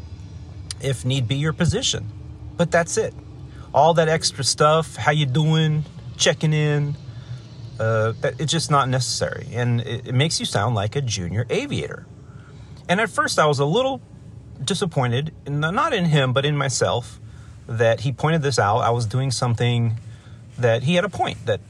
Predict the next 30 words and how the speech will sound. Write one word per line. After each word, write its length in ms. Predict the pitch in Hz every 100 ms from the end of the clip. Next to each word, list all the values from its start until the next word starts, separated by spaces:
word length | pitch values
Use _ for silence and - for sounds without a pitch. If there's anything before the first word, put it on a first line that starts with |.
| 101
I 160 | 90
was 220 | 110 113
doing 180 | 101 110
something 300 | 110 107 110
a 40 | 113
little 160 | 120 -
extra. 400 | 107 - - - - - - - - - - - -
Now, 260 | 151 151 147
over 200 | 165 165
the 100 | 147
years 440 | 139 117 101 131
that 140 | - 110
I've 120 | 107
been 140 | 104
flying, 400 | 98 107 87 98
I've 260 | 95 98 - - - - - -
been 200 | 113 104
told 300 | - 104 101
by 300 | 95 92 92 -
many 400 | 113 117 117 113
fellow 360 | 101 107 101 95
pilot 440 | 113 104 95 -
that 160 | 90 82 - - - -
they 120 | 95
don't 220 | 101 87
think 220 | - 98
that's 200 | 101 101 -
a 40 |
problem, 460 | - 92 107 156 120
and 220 | 95